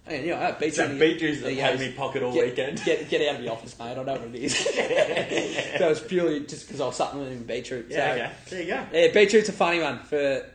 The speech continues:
Speaker 1: supplementation, mate.
Speaker 2: All right, I'm gonna have to, um, definitely, that, that product came up a few times. So
Speaker 1: Yeah.
Speaker 2: pretty much everything else I, I do touch base with,
Speaker 1: Mm.
Speaker 2: um,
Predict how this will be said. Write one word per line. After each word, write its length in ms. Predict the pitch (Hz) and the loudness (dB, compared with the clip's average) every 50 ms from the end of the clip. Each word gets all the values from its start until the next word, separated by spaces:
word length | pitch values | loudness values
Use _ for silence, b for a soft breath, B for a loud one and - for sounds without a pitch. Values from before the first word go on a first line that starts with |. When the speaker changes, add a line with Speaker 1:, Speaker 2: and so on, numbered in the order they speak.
| - _ - | -20 _ -10
Speaker 1:
supplementation, 680 | - - 139 117 - 131 120 - 135 131 139 139 156 143 | -6 -4 -4 -4 -6 -8 -10 -6 -6 -6 -6 -6 -6 -6
mate. 180 | 139 147 143 - - - | -6 -6 -8 -10 -14 -14
Speaker 2:
All 80 | - 127 | -12 -10
right, 120 | 127 135 135 139 | -10 -10 -10 -10
I'm 80 | 151 151 | -10 -10
gonna 80 | 147 127 | -10 -10
have 140 | 104 98 - | -10 -10 -10
to, 140 | 113 101 90 | -10 -10 -8
um, 300 | 82 82 85 85 85 98 | -10 -12 -12 -16 -16 -12
definitely, 600 | 101 143 151 147 123 113 98 92 90 90 90 - - - - _ _ - 104 | -8 -8 -8 -8 -10 -12 -10 -10 -12 -12 -14 -18 -20 -20 -20 _ _ -14 -10
that, 320 | 123 117 - - - - | -10 -10 -10 -12 -12 -10
that 160 | 139 131 113 | -8 -8 -8
product 240 | - 127 104 95 - | -8 -8 -8 -8 -10
came 120 | 107 98 95 | -10 -12 -12
up 100 | 87 98 | -14 -16
a 40 | |
few 180 | 98 - 98 92 | -16 -18 -18 -16
times. 360 | 95 92 90 104 - - - - | -16 -16 -16 -16 -16 -18 -18 -14
So 80 | - 135 | -10 -8
Speaker 1:
Yeah. 100 | 123 - | -8 -8
Speaker 2:
pretty 180 | - - 151 135 | -8 -8 -8 -8
much 140 | 127 131 | -8 -6
everything 240 | 131 117 113 107 104 | -6 -6 -6 -8 -10
else 220 | 104 104 104 - - | -12 -12 -12 -10 -8
I, 280 | 113 113 107 110 113 | -8 -6 -6 -6 -8
I 40 | 107 - - - - _ _ | -8 -10 -12 -20 -20 _ _
do 220 | - 123 110 - | -12 -10 -10 -10
touch 260 | - - 113 - - - | -12 -14 -16 -16 -14 -12
base 240 | 107 104 113 - - | -10 -8 -8 -8 -10
with, 140 | 110 101 - - - _ - | -12 -14 -16 -20 -20 _ -16
Speaker 1:
Mm. 40 | 110 110 123 123 120 110 | -14 -12 -10 -8 -8 -8
Speaker 2:
um, 340 | 98 98 98 101 101 101 | -10 -10 -12 -12 -12 -14